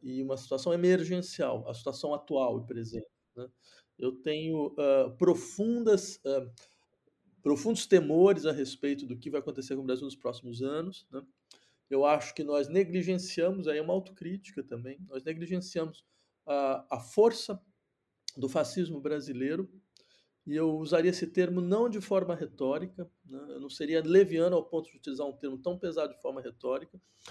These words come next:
Eu acho que, é, o meu uso é analítico, eu acho que de fato existe, é, é, um fascismo brasileiro. É, se a gente descrevesse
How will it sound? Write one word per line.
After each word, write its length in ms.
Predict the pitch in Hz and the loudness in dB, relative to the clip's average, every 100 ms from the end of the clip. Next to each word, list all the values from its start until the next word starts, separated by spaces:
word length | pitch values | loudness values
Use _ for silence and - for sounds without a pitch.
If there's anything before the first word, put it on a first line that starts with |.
| - - _ | -20 -20 _
Eu 120 | 147 | 0
acho 180 | 147 - | 0 0
que, 80 | - | -4
é, 380 | 147 151 147 143 | -2 0 0 0
o 160 | 139 - - | -2 -6 -6
meu 200 | 147 160 | -2 2
uso 160 | 170 | 4
é 20 | |
analítico, 800 | 202 214 170 139 165 185 - - 165 | 4 4 2 0 -6 -8 -14 -16 -4
eu 40 | |
acho 160 | 135 - | -2 -2
que 80 | 190 | -6
de 140 | 247 | -4
fato 480 | 262 - 190 214 175 | -4 2 2 2 0
existe, 420 | 139 127 180 - - _ - | -4 -6 -8 -10 -20 _ -8
é, 120 | 143 143 147 | -8 -6 -4
é, 140 | 135 | -4
um 160 | 147 143 | -4 -6
fascismo 400 | - 139 156 151 | -4 -4 -6 -6
brasileiro. 560 | 139 135 135 156 170 151 | -4 -4 -2 -2 -2 -2
É, 180 | 160 - | -4 -4
se 100 | - | -8
a 40 | |
gente 200 | 170 170 _ _ 165 160 | -10 -14 _ _ -14 -12
descrevesse 840 | - - 196 160 185 185 185 | -14 2 4 6 2 2 -2